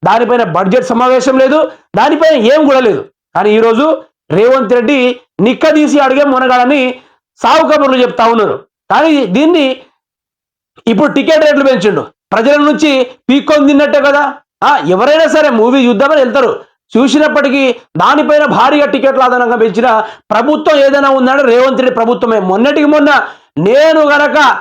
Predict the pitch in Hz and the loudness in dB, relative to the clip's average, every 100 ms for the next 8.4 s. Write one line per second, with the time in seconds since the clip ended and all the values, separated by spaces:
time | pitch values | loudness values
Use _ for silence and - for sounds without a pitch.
0 | - _ 175 233 302 320 320 - 277 294 | -10 _ -2 0 2 2 0 0 0 0
1 | 240 - _ 170 226 302 320 320 311 302 | -2 -6 _ -4 0 2 2 2 2 0
2 | 240 294 277 269 262 254 240 233 247 185 | 0 0 0 0 0 0 0 0 0 -2
3 | 139 - _ - 240 202 262 214 220 262 | -4 -10 _ -4 -2 -2 -2 -2 0 2
4 | 277 269 254 254 269 254 240 233 233 277 | 2 2 0 2 2 0 0 -2 -2 -2
5 | 302 - _ _ _ _ 220 220 294 277 | -4 -8 _ _ _ _ -4 -2 -2 0
6 | 320 302 196 - - _ _ - 123 233 | 0 2 0 -4 -14 _ _ -6 -2 0
7 | 233 180 131 160 247 - _ _ - 214 | 0 -2 -2 -4 -4 -10 _ _ -4 0
8 | 285 247 220 | 0 0 0